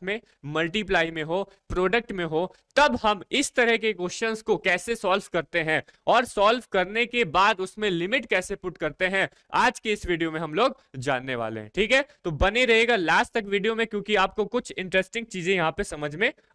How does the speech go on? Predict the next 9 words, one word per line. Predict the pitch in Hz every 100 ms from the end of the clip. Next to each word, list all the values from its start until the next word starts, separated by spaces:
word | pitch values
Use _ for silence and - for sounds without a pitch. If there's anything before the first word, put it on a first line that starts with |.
| -
देखने | 143 165 151 123
को | 123
मिलेगी। | 110 104 101 101 -
ठीक | 208
है, | 262 277 _ _ _ _
चलिए | - 151 110 101 _ _ -
अब | 208 254
उसके | 247 - 233
बाद | 190 196